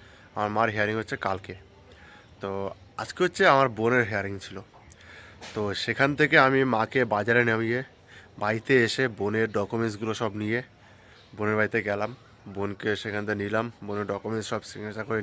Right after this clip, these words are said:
নিয়ে আবার আমি সেই আমাদের ফুড অফিসে ওখানে গেলাম, কারণ আমাদের ওখানেই হিয়ারিং হচ্ছিল। তো আমি ওখানে গিয়ে বোনের সব ডকুমেন্টস দিলাম, এসে করলাম। তো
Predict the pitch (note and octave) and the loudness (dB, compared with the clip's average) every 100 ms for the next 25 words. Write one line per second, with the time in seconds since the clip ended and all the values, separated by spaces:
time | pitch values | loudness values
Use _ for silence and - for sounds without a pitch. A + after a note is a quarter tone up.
0 | G2+ A#2 D3 - - - - G#2 A#2 A2 | -4 -6 -6 -12 -20 -20 -8 0 2 2
1 | G#2+ G#2+ A#2 A2+ - - - G2+ G#2 G2+ | 0 -4 -4 -6 -10 -16 -8 -4 -2 -4
2 | F#2+ - - - - - C3 A#2 G#2+ G#2 | -6 -20 -20 -20 -20 0 4 4 2 0
3 | C3+ B2+ A2 A2 G#2 G2 G2+ - G2+ G2+ | -2 -4 -4 -2 0 0 -2 -4 -6 -4
4 | G2 G2+ G2+ F#2+ A2 A#2+ B2+ - - - | -4 -4 -6 -6 -2 -2 -4 -18 -20 -20
5 | - - - G#2 G#2+ F#2 - F#2+ F2 - | -20 -20 -6 -2 0 -2 -8 -12 -14 -16
6 | - - - C3 C#3 C#3+ C3 B2 B2 A2+ | -20 -20 -4 0 2 2 0 -2 -4 -2
7 | C3 C#3 _ - - - - - - C3 | -2 -4 _ -20 -20 -20 -20 -20 -12 -2
8 | B2 A2+ A#2+ G#2 G2+ A2 G#2+ G2 G2+ G2+ | 0 0 -2 0 -2 -2 -4 -4 -2 0
9 | G2 A2 G2 G2 G2 G2 - - - - | -2 -6 -6 -4 -4 -6 -16 -20 -20 -20
10 | - - - - - - - G#2 | -20 -20 -20 -20 -20 -20 -10 -4